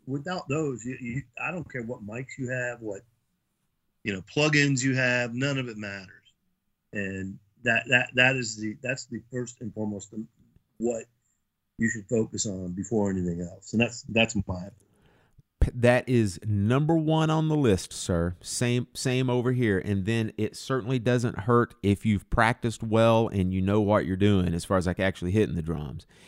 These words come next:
Speaker 1: Mm-hmm.
Speaker 2: Now, if you wanna go to the next level as far as gear goes, now,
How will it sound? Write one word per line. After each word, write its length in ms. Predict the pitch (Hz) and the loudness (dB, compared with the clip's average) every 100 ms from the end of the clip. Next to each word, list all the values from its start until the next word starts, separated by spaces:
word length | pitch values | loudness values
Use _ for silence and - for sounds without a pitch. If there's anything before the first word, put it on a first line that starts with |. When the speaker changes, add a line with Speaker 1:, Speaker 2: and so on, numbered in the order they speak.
| - | -6
Speaker 1:
Mm-hmm. 280 | 98 101 98 110 - | -2 0 -2 -2 4
Speaker 2:
Now, 440 | 139 131 117 - _ _ _ _ _ _ | 4 6 2 -2 _ _ _ _ _ _
if 220 | 143 147 | 0 2
you 100 | 156 | 2
wanna 300 | 139 147 156 | 2 2 0
go 480 | 143 151 139 131 127 - - | 2 2 2 0 -2 -10 -6
to 80 | 139 | -4
the 100 | 113 | -2
next 340 | 113 117 - | -4 -6 -6
level 460 | 117 113 98 90 87 _ - | -2 -2 -2 -6 -8 _ -8
as 220 | 107 98 | -6 -6
far 480 | - - 113 110 104 - | -8 -4 0 0 -2 -2
as 260 | 104 92 - _ _ 107 | -4 -4 -12 _ _ -14
gear 340 | 92 117 123 123 | -4 0 0 0
goes, 500 | 135 135 143 156 - _ _ _ - _ _ _ - | 0 0 0 -4 -12 _ _ _ -20 _ _ _ -4
now, 460 | 127 123 117 110 | 0 2 2 0